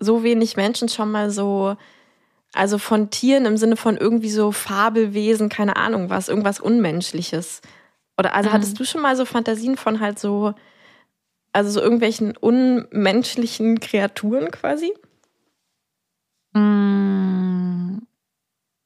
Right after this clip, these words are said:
Speaker 2: ich glaub nicht.
Speaker 1: Echt,
Speaker 2: Also ich
Speaker 1: ja?
Speaker 2: glaub nicht.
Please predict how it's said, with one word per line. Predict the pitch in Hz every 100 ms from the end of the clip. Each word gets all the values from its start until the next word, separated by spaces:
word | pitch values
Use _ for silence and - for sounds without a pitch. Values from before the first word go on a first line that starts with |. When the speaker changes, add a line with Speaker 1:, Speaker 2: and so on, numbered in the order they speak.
| _ _ _ _ _
Speaker 2:
ich | - -
glaub | 185 -
nicht. | 170 - - _ _ _ _ _ _ _ -
Speaker 1:
Echt, | 269
Speaker 2:
Also | 196
ich | 208
Speaker 1:
ja? | 240
Speaker 2:
glaub | 101 190
nicht. | 190